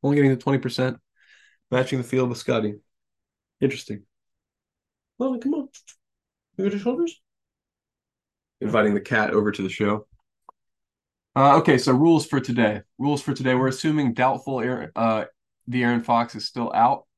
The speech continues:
out. I'm allowing five hundred wiggle room 'cause it's a four gamer, and I think there might be some, like, y-, it's still gonna f-, the win probabilities per lineup's gonna fall off pretty steeply, but with the possibility of late news in this Cleveland-Sacramento game, I'm not sure.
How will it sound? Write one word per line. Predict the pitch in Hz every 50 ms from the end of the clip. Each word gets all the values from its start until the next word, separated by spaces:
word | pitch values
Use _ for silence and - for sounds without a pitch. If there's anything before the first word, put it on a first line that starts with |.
| -
out. | - 139 147 160 160 - _ _ -
I'm | 110 110 117
allowing | 117 117 117 117 113 110
five | - - 123 120 127
hundred | - 135 131 131 131 123
wiggle | 123 131 127 135 131
room | 127 135 135 135
'cause | - 131 113
it's | 110 - -
a | 110
four | - - - 131 135 131
gamer, | 127 131 127 131 135 143 147 143 143 139 _ -
and | 113 107
I | 104
think | - 127 120 117
there | - 113
might | 113 113 110 110
be | - 117
some, | 110 - - 113 110 110 110 107 110 117 - _ _
like, | - 110 110 107 - - _ _ _ _ _ _ _ _ _ -
y-, | - 151 - -
it's | 147 139 -
still | - - 190
gonna | 175 160 139
f-, | - - - -
the | 131 123
win | 120 139 139 139
probabilities | 143 147 131 123 117 127 123 117 117 117 - _ _
per | - - 135
lineup's | 123 120 120 120 117 -
gonna | 120 113
fall | - - 110 104 104
off | 104 104 -
pretty | - - 143 135 131
steeply, | 131 - - 143 139 139 143 135 127
but | 117 120 110 - _ _ _ _ _ -
with | 120 143 147
the | - -
possibility | - 156 147 143 - 147 131 135 135 139 143
of | 139 135 131
late | 135 131 135 -
news | 135 135 143 147 143 131
in | 120
this | 117 117
Cleveland-Sacramento | - - 127 123 120 120 117 117 127 117 117 120 117 120 120 120
game, | 117 120 117 117 113
I'm | 113 110 110
not | 107 104 104
sure. | - - - -